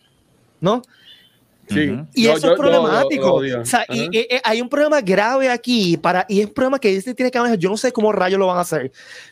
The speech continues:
Speaker 1: pero tiene que manejar porque somos ya millones y millones de fanáticos, que Star Wars es tan importante para nosotros y te, lo tenemos tan metido en la cabeza. O sea, yo me puedo sentar una hora hablando solamente de tecnología de Star Wars.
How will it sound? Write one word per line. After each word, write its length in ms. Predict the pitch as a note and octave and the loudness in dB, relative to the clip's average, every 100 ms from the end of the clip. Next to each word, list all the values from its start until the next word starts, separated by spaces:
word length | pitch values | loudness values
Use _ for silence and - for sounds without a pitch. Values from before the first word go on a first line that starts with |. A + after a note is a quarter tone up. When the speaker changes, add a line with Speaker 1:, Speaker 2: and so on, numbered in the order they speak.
| _ | _
Speaker 1:
pero 200 | A3 G#3 | 0 0
tiene 180 | G#3 F#3 | 0 0
que 100 | B3+ | 0
manejar 400 | C4 C4+ C#4+ C4 | 0 2 0 0
porque 260 | G3+ E3 F3+ | -2 -2 -2
somos 400 | F#3+ A3 C#4 - | 0 0 -2 -2
ya 260 | D#3+ A3+ A#3 | -2 0 -2
millones 640 | F3+ F#3+ D#3+ G3+ B3 C#4 | -6 -6 -2 0 -2 -6
y 80 | B3+ | -6
millones 320 | B3 A3+ A3+ | -4 -2 -2
de 100 | A3+ | -2
fanáticos, 580 | G#3+ G3+ F#3 D3+ C3+ C3 _ _ _ _ - - - | -4 -4 -4 -8 -10 -12 _ _ _ _ -20 -20 -4
que 160 | A3 G3 | -2 -2
Star 260 | - G3+ | 0 -2
Wars 200 | A#3 C4+ | 0 -2
es 120 | C#4 | -4
tan 240 | - B3+ B3+ | -4 -4 -2
importante 760 | G#3+ A#3 G#3+ G#3 G3 A3+ B3+ B3+ - | -4 -2 -2 -2 -8 -8 -6 -8 -4
para 200 | G#3+ G3+ | -4 -4
nosotros 640 | G3 - A3 E3 C3+ - _ _ _ _ _ _ _ _ _ - | -4 -4 -4 -6 -16 -20 _ _ _ _ _ _ _ _ _ -2
y 140 | G3 | 0
te, 100 | B3 | 2
lo 140 | G#3+ G#3 | 2 2
tenemos 360 | F#3+ A#3 C4+ | 0 0 0
tan 180 | A#3+ A#3 | 0 0
metido 300 | B3 B3+ B3 | -2 0 0
en 60 | A#3+ | 0
la 80 | |
cabeza. 340 | A#3 A3+ A3 G3 | 2 0 0 -2
O 40 | |
sea, 200 | - G3+ - - E3 | 0 -2 -4 -18 -4
yo 200 | E3+ A3+ | 0 0
me 80 | C4 | 0
puedo 180 | C4+ | -2
sentar 400 | C4 B3+ B3 A#3+ B3 | 0 0 0 0 0
una 260 | G3+ A3 A3+ | 0 2 2
hora 260 | A3 F3+ | 2 2
hablando 540 | D#3+ E3+ F#3 G3+ G3+ F#3+ | 0 0 0 0 -2 0
solamente 380 | F#3+ G3+ G3+ | 0 0 0
de 60 | F#3+ | -2
tecnología 340 | F3+ D#3 D#3 E3 | -2 -2 0 0
de 40 | |
Star 200 | E3 C#3 | -2 -6
Wars. 260 | A#2 A2 | -6 -14